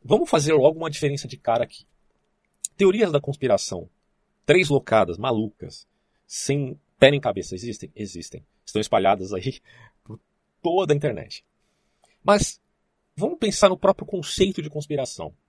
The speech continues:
Conspirar é uma, é um fenômeno real no mundo concreto? Sim. As pessoas conspiram, tá? É, conspirar no sentido de que isso represente uma ambição universalista.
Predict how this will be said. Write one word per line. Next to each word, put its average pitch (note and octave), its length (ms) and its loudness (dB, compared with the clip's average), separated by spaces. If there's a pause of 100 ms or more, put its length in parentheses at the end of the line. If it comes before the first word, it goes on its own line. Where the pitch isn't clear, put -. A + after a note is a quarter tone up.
Conspirar D#3 640 0 (840)
é A#3 160 2
uma, F3+ 320 -4
é D#3+ 80 -2
um D#3+ 60 -4
fenômeno C#3 440 -6
real A#2+ 360 2
no G#2+ 100 -8
mundo A#2 400 -8
concreto? G#2 440 -4
Sim. - 340 -10 (340)
As C#3+ 100 -14
pessoas C3 260 -4
conspiram, - 580 -8 (200)
tá? A2 200 -2 (640)
É, G#2+ 260 -2
conspirar E3+ 360 -2
no E3 80 -8
sentido D#3 320 -8
de D#3 120 -12
que - 80 -10
isso D3+ 100 -6
represente C#3+ 520 -2
uma C#3 80 -4
ambição C#3+ 420 -4
universalista. C3+ 720 -4